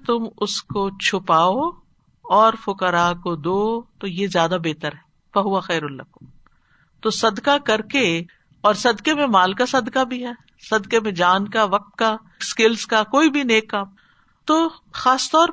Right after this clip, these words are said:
پر اگر کسی ضرورت مند کے ہاتھ میں آپ کچھ رکھتے ہیں، فقیر کے ہاتھ میں، تو پھر چھپا کے کرو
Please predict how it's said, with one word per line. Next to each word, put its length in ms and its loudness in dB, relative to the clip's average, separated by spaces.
پر 180 0
اگر 220 0
کسی 320 -2
ضرورت 500 0
مند 260 0
کے 100 -2
ہاتھ 340 2
میں 80 -2
آپ 240 0
کچھ 200 -4
رکھتے 320 -2
ہیں، 160 -6
فقیر 320 0
کے 220 -4
ہاتھ 280 -2
میں، 100 -8
تو 260 -4
پھر 220 -8
چھپا 380 2
کے 160 -4
کرو 200 -6